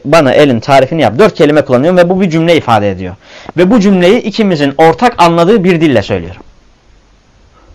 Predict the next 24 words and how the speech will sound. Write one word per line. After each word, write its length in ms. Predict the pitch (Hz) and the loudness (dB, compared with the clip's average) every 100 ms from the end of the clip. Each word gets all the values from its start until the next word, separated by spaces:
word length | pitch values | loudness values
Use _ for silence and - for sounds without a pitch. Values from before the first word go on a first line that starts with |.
| - _ | -20 _
İkimiz 280 | 208 185 156 | -8 -4 -4
de 80 | 131 | -4
Türkçe 240 | 156 - | -6 -8
konuşuyoruz. 560 | 110 101 98 107 180 - _ _ _ _ _ - | -8 -8 -8 -8 -10 -12 _ _ _ _ _ -14
İkimizin 300 | - 175 170 | -6 -4 0
ana 240 | 147 160 | 0 0
dili 180 | 139 139 | -2 -4
de 160 | 123 - | -6 -8
Türkçe. 400 | 135 - 175 226 _ _ _ - | -16 -8 -8 -8 _ _ _ -4
Benim 180 | 151 | -2
ana 200 | 139 143 | 0 -2
dilim 180 | 127 123 | -2 -4
Kürtçe 440 | 120 147 - 180 - | -4 -8 -6 -8 -6
ama 180 | 151 | -6
Türkçe 340 | 139 143 - 101 | -4 -6 -6 -6
diyelim 240 | 101 147 | -6 -6
çünkü, 480 | - 120 - 139 - - - - - | -6 -6 -4 -6 -6 -10 -20 -18 -2
e, 360 | 123 117 117 113 - | 2 2 0 -4 -10
Türkçe 280 | 135 - 117 | -10 -6 -4
konuştu 360 | 107 104 - | -4 -6 -8
hep 120 | 104 | -6
annem 320 | 101 104 101 98 | -6 -6 -6 -6
babam 220 | 98 95 | -6 -6
evde. 280 | 90 180 | -8 -12